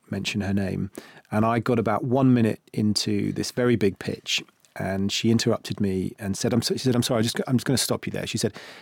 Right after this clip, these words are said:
"If this doesn't get more exciting," and this was in front of the client and her team and my team, she said, "If this doesn't get any more exciting, you might as well stop now." And I thought, "Oh my God." And then the wor-, world felt like it had sort of fallen out from underneath me. And I'd sort of cl-, obviously realised that whatever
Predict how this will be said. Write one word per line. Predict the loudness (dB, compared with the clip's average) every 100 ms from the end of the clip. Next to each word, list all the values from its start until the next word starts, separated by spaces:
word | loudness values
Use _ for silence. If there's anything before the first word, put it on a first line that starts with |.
| -20 -6 -4
"If | 0
this | 2
doesn't | 2 4
get | 4 4
more | 4 4
exciting," | 2 0 0 0 -2 -4 -2
and | -2
this | 0
was |
in | 0
front | 2 0
of |
the | 0
client | 0 0 0
and | 0
her | 0 0
team | 2 4 4 2
and | 0
my | 0
team, | 0 -2 -2
she |
said, | 0
"If | 2
this | 2 4
doesn't | 4 4
get | 4
any | 4
more | 4 4
exciting, | 2 2 2 0 -2 -6 -6
you | 4
might | 4 6
as | 4
well | 2
stop | 0 -4 -2
now." | -6 -6 -12 _ -20 -20 -18 -18 -20 -20 -6
And | -2
I | 0
thought, | -2 -4
"Oh | -4 -6
my | -8 -12 -18 -16
God." | -10 -6
And | -2
then | 0
the | 0 0 0
wor-, | 2 4 4 2
world | -2 2 4 2 0
felt | -4 -4 -2
like | -4 -4
it |
had | -8
sort | -8
of | -6
fallen | 0 2 2
out | 0 -4
from | -2 2
underneath | 4 2 2 0
me. | -4 -4 -8 -16 -20 _ _ -4
And | 0
I'd | 0
sort | 2 2
of | 2
cl-, | 2 0 0 -4
obviously | 0 2 4
realised | 4 4 4 2
that | 0 0
whatever | 2 4